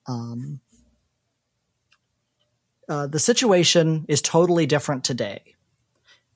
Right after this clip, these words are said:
And if you go back even farther in human history, you come to archaic societies in which the whole set of distinctions we make between the religious,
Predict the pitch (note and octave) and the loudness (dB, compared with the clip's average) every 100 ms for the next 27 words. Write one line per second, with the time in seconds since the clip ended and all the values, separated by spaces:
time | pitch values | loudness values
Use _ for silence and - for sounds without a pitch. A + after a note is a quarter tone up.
0 | _ D#3 E3 F3+ A#3+ C4 A#3 A3+ F#3+ D#3+ | _ 2 4 4 4 4 2 2 0 0
1 | G#3+ C#4+ G3+ D#3 D3 C3 A#2+ B2 - C#3+ | 2 2 2 2 2 0 -2 -2 -4 -2
2 | D3+ F#3 G#3+ G3+ C#3+ - F#3 B3 - G3+ | -2 0 2 2 2 0 0 0 0 0
3 | - C#3 C3 C3+ C3+ D3 C#3+ - C#3+ G3 | 2 2 0 -2 -2 -2 0 0 2 2
4 | G3 F3+ F#3+ E3 D3+ - G3 - C3+ B2 | 2 2 0 0 0 2 0 0 0 0
5 | C#3+ F#3+ E3 G3 C#3+ C3 - D3 B2+ A#2 | 0 0 2 2 0 -6 -4 -2 -2 -2
6 | A#2+ D#3+ D#3+ D#3 - | 0 2 2 2 0